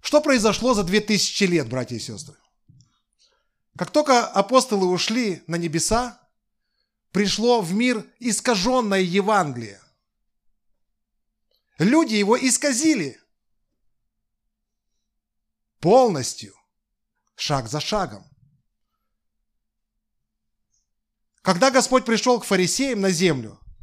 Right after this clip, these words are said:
знаете, что он увидел? Он увидел суд фарисеев. Он говорит: «Слушайте, у вас какой-то суд странный.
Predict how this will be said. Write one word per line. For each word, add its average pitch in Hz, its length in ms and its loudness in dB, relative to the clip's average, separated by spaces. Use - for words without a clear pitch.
знаете, 262 240 -2
что 180 180 -4
он 151 100 -4
увидел? 117 400 -8
Он 208 160 -4
увидел 214 260 -2
суд 220 280 -2
фарисеев. 185 580 -2
Он 160 80 -4
говорит: 160 180 -2
«Слушайте, 147 520 -8
у 147 80 -6
вас 226 180 0
какой-то 233 320 -6
суд 226 280 -4
странный. 160 680 -4